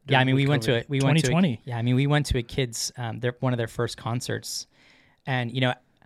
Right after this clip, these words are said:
Speaker 1: a, a little bit you'll learn about me is I was actually a mu-, a music teacher when I was a kid, or when I was in college, and I, I kinda understand where people are supposed to be in terms of their levels. And I can tell you that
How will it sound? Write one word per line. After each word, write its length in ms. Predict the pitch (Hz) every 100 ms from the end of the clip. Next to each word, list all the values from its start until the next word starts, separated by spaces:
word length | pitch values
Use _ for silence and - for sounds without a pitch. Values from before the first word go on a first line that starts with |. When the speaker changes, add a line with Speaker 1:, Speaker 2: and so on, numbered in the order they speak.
| _ _
Speaker 1:
a, 80 | 127 - 127
a 80 |
little 200 | 143 147
bit 180 | 135 135
you'll 180 | 147 127
learn 120 | 127
about 240 | 120 117 127
me 120 | 123
is 120 | -
I 80 | 117
was 120 | 110
actually 280 | 110 - 107
a 40 |
mu-, 140 | 101 104 - -
a 100 | 110
music 300 | 107 113 120
teacher 300 | - 127 147 127
when 100 | 113
I 60 |
was 100 | 110
a 40 | 113
kid, 300 | - 123 131 _ _ _ -
or 100 | 139
when 120 | 127
I 60 | 123
was 200 | 117 -
in 140 | 120
college, 500 | 117 113 127 139 - -
and 320 | 107 104 101 - _
I, 100 | 110 -
I 60 | 120
kinda 240 | - 135
understand 580 | 127 127 120 - 120 117
where 220 | 113 113
people 340 | 113 127 127 120
are 40 |
supposed 280 | 110 127 117
to 60 | 117
be 140 | 113
in 100 | 110
terms 300 | 113 117 113
of 100 | 107
their 120 | 101 104
levels. 420 | 104 123 139 135 - - - - _ _
And 220 | 113 113 110
I 120 | 113
can 120 | 117
tell 240 | - 135
you 240 | 131 117 110
that 240 | 107 107